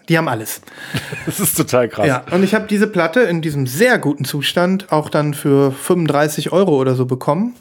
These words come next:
Speaker 1: Das Sleeve ist wirklich, äh, near mint. Der Obi ist dabei. Das ist alles cool.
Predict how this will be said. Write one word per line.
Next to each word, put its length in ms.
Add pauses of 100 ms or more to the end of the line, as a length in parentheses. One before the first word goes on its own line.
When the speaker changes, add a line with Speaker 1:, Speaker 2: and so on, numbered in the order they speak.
(340)
Speaker 1:
Das 280
Sleeve 300
ist 160
wirklich, 500
äh, 140
near 220
mint. 360 (420)
Der 120
Obi 240
ist 200
dabei. 520 (680)
Das 160
ist 140
alles 340
cool. 380